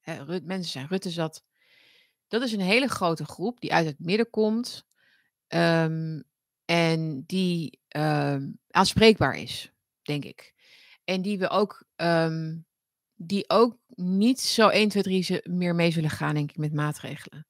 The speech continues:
Niet. Maar dat hangt dus heel erg af wel van Omtzigt. Het hangt af van B B B. Want je kunt zo mensen zo makkelijk depro-, deprogrammeren als je de, als de meerderheid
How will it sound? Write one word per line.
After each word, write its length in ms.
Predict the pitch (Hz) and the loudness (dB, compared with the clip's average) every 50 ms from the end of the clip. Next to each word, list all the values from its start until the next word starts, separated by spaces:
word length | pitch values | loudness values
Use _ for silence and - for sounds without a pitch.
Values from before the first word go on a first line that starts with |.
| _ _ _ | _ _ _
Niet. 460 | - 165 156 151 151 - - - - _ _ _ _ _ _ _ _ _ _ _ _ _ _ _ - | -8 -6 -6 -6 -6 -6 -8 -10 -12 _ _ _ _ _ _ _ _ _ _ _ _ _ _ _ 2
Maar 120 | - 240 | 6 6
dat 100 | 269 240 | 6 6
hangt 220 | 226 240 285 311 294 | 8 6 6 6 4
dus 120 | 269 202 | -2 0
heel 120 | 233 262 | 2 2
erg 160 | 254 220 - - | 2 2 2 2
af 320 | 233 240 202 175 - - | 2 2 2 2 0 -6
wel 380 | 180 180 185 165 170 208 214 180 | -4 0 0 2 0 0 -4 -6
van 520 | - - - 165 165 165 180 190 - - | -10 -8 -6 -4 -4 -4 -4 -6 -10 -10
Omtzigt. 480 | - 226 262 285 - - - - 147 - | -8 -6 -6 -6 -6 -8 -8 -10 -10 -10
Het 100 | 185 165 | -6 -2
hangt 180 | 180 180 175 - | -2 -2 -2 -2
af 260 | - 165 160 - - | -4 -4 -4 -6 -8
van 360 | - 147 147 147 151 147 151 | -6 -6 -4 -4 -4 -6 -6
B 40 | 156 | -6
B 260 | 131 117 123 135 170 | -4 -4 -4 -2 2
B. 360 | 190 190 165 139 127 123 - - _ _ _ _ _ _ _ _ _ _ _ _ _ _ _ _ _ _ _ _ _ | 4 6 6 4 2 -2 -6 -10 _ _ _ _ _ _ _ _ _ _ _ _ _ _ _ _ _ _ _ _ _
Want 240 | - 175 185 180 - | 0 0 0 0 -2
je 300 | - - 202 202 214 208 | -6 -6 -4 -2 -2 -2
kunt 320 | - - 247 240 220 - - - 175 185 | 4 6 6 6 6 4 -2 -10 -10 -8
zo 640 | 185 - - - - 311 277 233 196 170 175 208 - - | -6 -4 -4 -2 2 6 6 8 8 6 6 2 -4 -4
mensen 400 | - 202 214 214 208 - 202 185 | -4 -2 0 0 0 0 -2 -2
zo 220 | 170 - 233 269 | 4 8 8 8
makkelijk 340 | 285 254 240 233 - 196 175 | 10 8 6 4 2 -4 -2
depro-, 440 | - 196 185 - - - 170 165 - - - - _ _ _ | 0 0 0 0 0 -2 -2 -4 -4 -6 -10 -10 _ _ _
deprogrammeren 1080 | _ 151 190 185 185 - - 165 160 156 - 170 160 165 185 208 202 180 156 151 - - | _ 2 2 2 4 4 4 4 2 -2 -2 -8 -8 -4 -2 -2 -2 -2 -2 -4 -6 -6
als 220 | 147 170 160 - | -8 -8 -8 -8
je 100 | - 156 | -12 -8
de, 300 | 147 147 143 139 139 160 - _ _ _ _ _ _ _ _ _ _ _ _ _ _ _ _ _ _ _ _ _ - - | -6 -4 -4 -4 -6 -8 -12 _ _ _ _ _ _ _ _ _ _ _ _ _ _ _ _ _ _ _ _ _ -2 8
als 280 | 208 220 220 185 185 | 10 10 10 10 6
de 100 | 165 180 | 2 2
meerderheid 960 | 175 175 185 220 233 226 196 170 147 143 143 - - - - - - - - | 2 4 2 2 2 0 0 -2 -4 -6 -8 -8 -10 -10 -10 -10 -12 -12 -12